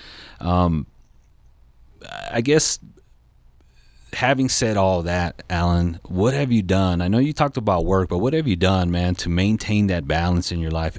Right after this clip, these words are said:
after your loss experiences? Not only your father, but I know, uh, what you went through with your wife, uh, your beautiful wife, man. Um, how difficult that was. That was difficult for all of us, man, that w-, that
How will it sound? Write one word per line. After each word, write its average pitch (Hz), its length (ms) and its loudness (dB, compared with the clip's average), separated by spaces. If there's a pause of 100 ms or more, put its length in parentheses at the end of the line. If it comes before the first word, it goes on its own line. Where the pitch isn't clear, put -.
after 85 420 -2
your 82 160 0
loss 78 340 -4
experiences? 76 720 -8 (300)
Not 95 180 -4
only 101 240 2
your 92 120 2
father, 90 360 0
but 85 140 -4
I 85 100 0
know, 92 400 2 (440)
uh, 90 280 -6
what 87 240 -2
you 90 60 0
went 87 200 0
through 90 120 2
with 85 220 0
your 85 80 -2
wife, 87 600 -2 (140)
uh, 85 60 -10
your 76 140 -6
beautiful 85 420 -2
wife, 87 360 0
man. 85 300 0
Um, 80 340 -2 (140)
how - 160 0
difficult 82 480 -2
that 78 160 -2
was. 78 200 0
That 87 100 2
was 95 100 0
difficult 101 380 -2
for 92 120 0
all 85 200 2
of 76 80 -6
us, - 280 -10
man, 82 280 -12
that 82 60 -8
w-, 82 260 -6
that 73 40 -14